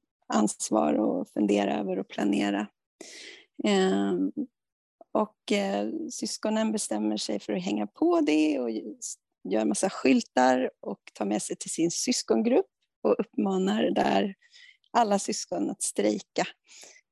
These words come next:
för att, eh, få föräldrar att börja prata och planera då <clears throat> för framtiden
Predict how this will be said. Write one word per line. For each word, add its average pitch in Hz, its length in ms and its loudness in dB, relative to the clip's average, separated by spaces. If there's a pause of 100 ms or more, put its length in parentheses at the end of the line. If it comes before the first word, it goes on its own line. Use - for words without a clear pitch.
(120)
för 190 60 2
att, - 300 -4
eh, - 360 -2 (340)
få 190 280 2 (140)
föräldrar 190 440 2
att - 160 -10
börja 208 160 0
prata - 460 -2
och - 100 -4
planera 196 500 -4
då - 180 -8 (400)
<clears throat> 262 560 4
för 202 80 -6
framtiden - 640 -6